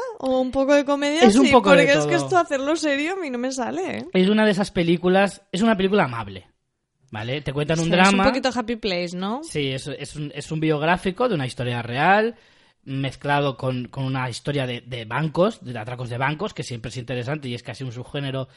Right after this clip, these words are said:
Speaker 2: de, en sí mismo.
Speaker 1: Pero será
Speaker 2: Y
Speaker 1: más
Speaker 2: luego
Speaker 1: la parte drama de él que el rollo thriller de los bancos,
Speaker 2: Exacto.
Speaker 1: entiendo, ¿no?
Speaker 2: Sí, no, es como una peli de atracos de bancos.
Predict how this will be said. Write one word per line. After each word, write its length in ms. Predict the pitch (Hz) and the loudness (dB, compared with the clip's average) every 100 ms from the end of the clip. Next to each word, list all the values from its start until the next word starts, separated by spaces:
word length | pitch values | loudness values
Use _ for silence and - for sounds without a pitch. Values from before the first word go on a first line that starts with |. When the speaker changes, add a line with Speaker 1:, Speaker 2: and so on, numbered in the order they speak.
| _ _ | _ _
Speaker 2:
de, 60 | 147 | -4
en 240 | 143 147 | -4 -6
sí 140 | 143 151 | -6 -2
mismo. 440 | 180 190 208 262 | 0 0 0 0
Speaker 1:
Pero 180 | 262 247 | -2 -4
será 240 | 233 240 240 | -4 -4 0
Speaker 2:
Y 40 | |
Speaker 1:
más 80 | - | 4
Speaker 2:
luego 220 | 170 180 | 6 6
Speaker 1:
la 80 | 190 | 6
parte 200 | 262 294 | 4 0
drama 320 | 277 254 269 254 | -2 -2 -2 -2
de 80 | |
él 120 | 240 247 | -2 -4
que 200 | 277 220 | -4 -2
el 140 | 214 | -4
rollo 260 | 208 226 226 | -4 -4 -4
thriller 400 | 214 233 214 202 | -4 -4 -4 -6
de 80 | |
los 220 | 190 190 185 | -8 -8 -6
bancos, 420 | 233 214 175 175 | -6 -6 -8 -6
Speaker 2:
Exacto. 300 | 180 196 214 | -4 0 0
Speaker 1:
entiendo, 220 | 208 180 | 0 -2
¿no? 180 | 196 339 - | -6 -12 -6
Speaker 2:
Sí, 260 | 240 254 - | -2 0 2
no, 180 | 240 247 | 2 2
es 160 | 233 | 2
como 180 | 240 214 | 2 4
una 160 | 226 233 | 4 4
peli 220 | 240 233 | 4 4
de 100 | 170 | 2
atracos 300 | 143 156 185 | 2 0 2
de 80 | 196 | 2
bancos. 500 | 208 196 226 262 | 2 2 0 0